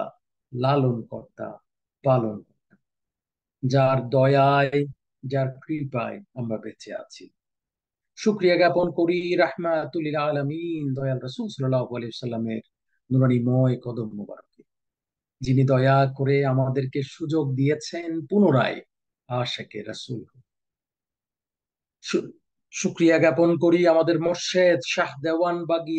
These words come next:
রাহমাতুল্লাহ আলাইহি, যিনি চোদ্দশো বছর পরে আবার আমাদেরকে আশেকে রাসূল হওয়ার সুযোগ দিয়েছেন, আমাদের পথ প্রদর্শক মোর্শেদ রূপে এই মোহাম্মদ ইসলামে আবির্ভাব ঘটিয়ে আমাদেরকে আবার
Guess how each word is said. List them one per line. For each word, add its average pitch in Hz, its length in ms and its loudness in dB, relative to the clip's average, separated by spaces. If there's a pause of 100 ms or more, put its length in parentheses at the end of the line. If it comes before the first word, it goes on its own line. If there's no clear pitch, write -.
(100)
রাহমাতুল্লাহ 139 720 -10
আলাইহি, 110 220 -12 (640)
যিনি 139 180 6 (120)
চোদ্দশো 147 480 -4 (100)
বছর 143 300 -2 (160)
পরে 151 260 2 (720)
আবার 185 480 4 (120)
আমাদেরকে 147 500 0 (160)
আশেকে 131 420 -6
রাসূল 131 300 -8
হওয়ার 120 220 -8 (100)
সুযোগ 127 260 -2 (120)
দিয়েছেন, 113 440 -6 (640)
আমাদের 156 380 4 (140)
পথ 208 200 6 (160)
প্রদর্শক 170 600 0 (380)
মোর্শেদ 180 580 2 (120)
রূপে 131 260 -2 (400)
এই 147 120 -2 (100)
মোহাম্মদ 143 420 -2 (120)
ইসলামে 131 340 -2 (100)
আবির্ভাব 175 420 0 (120)
ঘটিয়ে 123 360 -6 (500)
আমাদেরকে 143 500 0 (140)
আবার 147 280 4